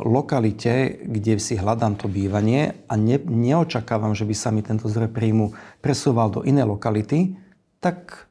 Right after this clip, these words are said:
si mám kúpiť tú nehnuteľnosť. Naopak, keď očakávam, že sa mi zdroj príjmu bude meniť, to znamená, že či už v rámci jedného mesta, alebo aj v, v rámci viacerých miest, nebodaj aj krajín, tak je výhodnejšie zase ísť do podnájmu, kde nie sme viazaní tou nehnuteľnosťou,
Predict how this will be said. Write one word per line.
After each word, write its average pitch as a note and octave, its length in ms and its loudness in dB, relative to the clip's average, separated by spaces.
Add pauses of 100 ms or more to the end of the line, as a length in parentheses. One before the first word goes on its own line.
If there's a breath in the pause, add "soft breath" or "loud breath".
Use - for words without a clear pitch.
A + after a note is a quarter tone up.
si - 160 0
mám A#2 160 0
kúpiť A#2 300 -4
tú A2 80 2
nehnuteľnosť. G2+ 580 -2
Naopak, C#3 320 -2
keď A2 240 -2
očakávam, A#2+ 720 0 (400 loud breath)
že G#2+ 400 0
sa A2 240 -2
mi G#2 160 0
zdroj A2+ 300 -2
príjmu A2+ 260 2
bude G#2+ 320 2
meniť, G#2 560 2
to A2+ 60 -6
znamená, G#2 340 -2
že G#2+ 240 -8
či - 160 0
už G#2+ 80 2
v G2 80 -2
rámci A2 380 0
jedného A2+ 260 2
mesta, A2+ 560 0
alebo G#2 480 -2
aj G#2+ 240 0
v, A2+ 300 -2
v - 20 -6
rámci G#2+ 320 -2
viacerých A2 400 -2
miest, A2+ 260 0 (300 loud breath)
nebodaj A2+ 400 0
aj G#2 80 -4
krajín, B2 400 4
tak A2+ 240 -4
je A2 160 0
výhodnejšie A2 560 -2
zase - 240 -6
ísť G2+ 160 -2
do G2+ 160 0
podnájmu, A2 640 2 (320 loud breath)
kde A2+ 160 -2
nie B2 160 4
sme A2+ 320 2
viazaní A2 720 0
tou A2 140 -2
nehnuteľnosťou, G#2 760 -2